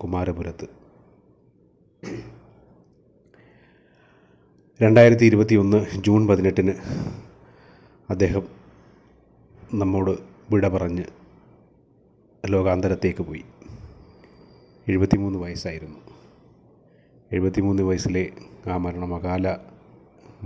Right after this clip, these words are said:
മരണം തന്നെയായിരുന്നു. അദ്ദേഹത്തിന് അർബുദബാധയുണ്ടായിരുന്നു. അത് ചികിത്സിച്ച് ഏതാണ്ട് രോഗം ഭേദമായ ഘട്ടത്തിലാണ് കോവിഡ് എന്ന മഹാദുരന്തം ലോകവ്യാപകമായി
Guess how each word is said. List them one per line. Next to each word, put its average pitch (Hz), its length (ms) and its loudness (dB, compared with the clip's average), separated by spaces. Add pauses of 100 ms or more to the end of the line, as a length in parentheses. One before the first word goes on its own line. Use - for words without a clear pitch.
മരണം 87 320 -4
തന്നെയായിരുന്നു. 85 500 -6 (1700)
അദ്ദേഹത്തിന് 90 460 2 (960)
അർബുദബാധയുണ്ടായിരുന്നു. 92 1120 -4 (1000)
അത് 101 160 4
ചികിത്സിച്ച് 110 520 2 (500)
ഏതാണ്ട് 101 300 2
രോഗം 95 260 2
ഭേദമായ 98 380 2 (100)
ഘട്ടത്തിലാണ് 90 500 -4 (500)
കോവിഡ് 95 340 0
എന്ന 92 140 -2 (580)
മഹാദുരന്തം 90 640 -4 (1700)
ലോകവ്യാപകമായി 92 840 2